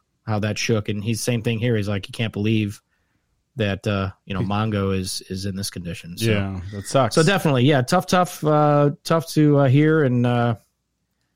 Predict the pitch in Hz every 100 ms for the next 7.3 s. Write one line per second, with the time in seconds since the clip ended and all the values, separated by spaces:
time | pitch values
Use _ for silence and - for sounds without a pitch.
0 | _ _ _ _ _ _ 127 - 123 139
1 | - 135 - 123 127 - - 104 101 101
2 | 107 107 104 113 104 104 92 _ _ _
3 | _ _ _ _ _ - 123 139 131 131
4 | 131 131 123 147 131 120 127 117 _ _
5 | _ _ _ _ _ _ _ - - _
6 | _ _ _ _ _ - - 139 131 127
7 | 123 120 113